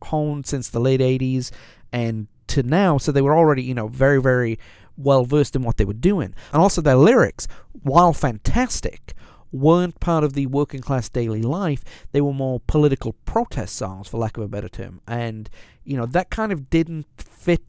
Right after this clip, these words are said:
the mold of a Britpop band. And I think even themselves, they, they'd say that they weren't Britpop. But needless to say, they did play at the Big Knebworth Park show, which we'll talk about next week. And in my opinion,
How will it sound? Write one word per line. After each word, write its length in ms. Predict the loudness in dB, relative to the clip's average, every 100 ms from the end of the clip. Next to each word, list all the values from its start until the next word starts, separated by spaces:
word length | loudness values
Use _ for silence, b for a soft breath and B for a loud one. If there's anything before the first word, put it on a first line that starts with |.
| -6
the 80 | -4
mold 560 | -2 -2 -2 -6 -8
of 160 | -10 -12
a 60 |
Britpop 400 | -8 -10 -8 -10 -10
band. 280 | -14 -14 -10
And 120 | -6
I 100 | -6
think 260 | -6 -8 -8
even 200 | -8 -8
themselves, 420 | -10 -4 -4 -2
they, 120 | -6
they'd 260 | -6 -8 -6
say 160 | -6 -6
that 140 | -6
they 100 | -8
weren't 220 | -8 -12
Britpop. 460 | -12 -12 -12 -14 -16 B B B -4
But 280 | -2 -2
needless 360 | -2 -2 0 -2
to 60 | -4
say, 360 | -2 -2 0
they 140 | 0 2
did 180 | 2 2
play 160 | 0
at 80 | 0
the 80 | 0
Big 180 | -2 0
Knebworth 320 | -2 -2 -2
Park 260 | -2 -4 -6
show, 260 | -10 -12 -14 _ -16
which 240 | -6 -4 -2
we'll 100 | -2
talk 200 | -2 -2
about 180 | -4 -2
next 260 | -4 -4
week. 280 | -8 -8 -16 _ _ _ _ -4
And 600 | 0 2 2 -4 -10 -12 -16 -6
in 180 | -4 -2
my 160 | 0
opinion, 560 | 0 -2 -4 -2 -4